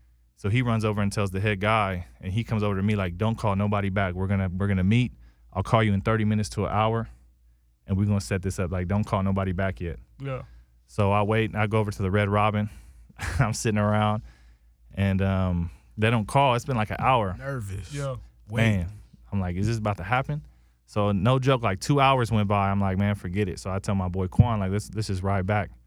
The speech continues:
Speaker 1: So we start driving back home. Another two hours go by. And then I finally get the call, like, "Where you at?" Uh, this is,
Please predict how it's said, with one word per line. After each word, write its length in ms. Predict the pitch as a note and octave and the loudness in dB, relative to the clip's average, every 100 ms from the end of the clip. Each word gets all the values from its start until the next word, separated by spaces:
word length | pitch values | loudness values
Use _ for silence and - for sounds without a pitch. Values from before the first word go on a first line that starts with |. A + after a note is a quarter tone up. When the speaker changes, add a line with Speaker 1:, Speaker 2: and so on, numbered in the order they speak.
| _ _ _ | _ _ _
Speaker 1:
So 40 | - | -4
we 80 | G#2 | 0
start 220 | A#2 G#2+ | 0 2
driving 280 | G#2+ G#2+ G#2 | 2 2 2
back 160 | G2+ | 0
home. 440 | G2+ A2 A2 A2 G#2+ | 2 2 2 0 -4
Another 300 | - G#2 B2 | -2 2 2
two 220 | A2 A#2+ G#2+ | 0 0 2
hours 240 | G2 F#2 | 2 0
go 140 | F#2+ F#2 | -2 0
by. 320 | F#2+ E2+ D#2 - _ _ _ _ _ _ - | 0 -2 -6 -12 _ _ _ _ _ _ -2
And 100 | G2+ | 0
then 60 | |
I 80 | G#2+ | 0
finally 280 | - A#2+ A#2 | 2 2 2
get 140 | G#2+ | -2
the 60 | G#2 | -4
call, 320 | - C3 A#2 | 0 2 2
like, 100 | G2 | 0
"Where 160 | F#2+ A2 | 0 2
you 180 | A2 A#2+ | 2 2
at?" 200 | G#2 - - - _ - - | 0 -4 -14 -20 _ -20 -8
Uh, 140 | G2 F#2+ | -2 0
this 180 | G2 G2 | 0 -2
is, 300 | F2+ F2+ | -6 -8